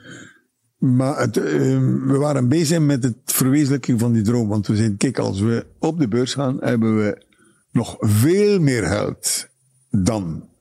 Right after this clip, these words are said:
die converteerbare obligaties." Gaan die aandeel-, die kopers van die converteerbare obligaties bovendien heel tevreden zijn, want ze krijgen een tegenwaarde in beursgenoteerde aandelen met een discount van vijftien procent.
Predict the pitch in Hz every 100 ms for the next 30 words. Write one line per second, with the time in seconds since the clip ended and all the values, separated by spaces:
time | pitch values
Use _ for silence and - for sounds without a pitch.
0 | _ - 101 92 101 92 87 113 95 87
1 | 113 98 98 87 85 87 101 135 - -
2 | _ _ - - - - - - _ _
3 | _ _ _ _ _ _ _ _ _ _
4 | - 139 131 117 120 - - _ - 147
5 | 135 123 117 113 - 117 110 110 107 101
6 | 98 - 156 151 110 - 113 107 117 101
7 | 120 117 110 110 104 104 113 107 104 113
8 | 104 101 101 135 135 107 98 120 143 123
9 | 156 123 101 98 110 107 104 - - -
10 | - - - - 107 - 127 117 117 117
11 | 107 113 110 98 117 127 - 110 113 107
12 | 110 113 131 143 135 135 127 156 - 123
13 | 92 95 98 - 95 90 98 - -